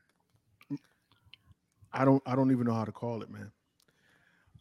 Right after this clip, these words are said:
Um, and I apologize. I don't remember the young lady's name, and as we're doing it, I wanna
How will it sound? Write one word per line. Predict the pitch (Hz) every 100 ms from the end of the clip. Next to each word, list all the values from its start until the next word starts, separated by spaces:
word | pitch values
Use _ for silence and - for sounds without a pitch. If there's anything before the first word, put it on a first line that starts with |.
| _ 123
Um, | 117 113 104 95 92 _ _ _ _
and | 123 135
I | 139
apologize. | - 120 107 107 101 101
I | 120
don't | 120
remember | 107 110 104
the | 104
young | 104 101
lady's | 101 101 98
name, | 98 98 95
and | 98
as | 98
we're | 101 98
doing | 92 98 92
it, | 92
I | 92
wanna | 95 95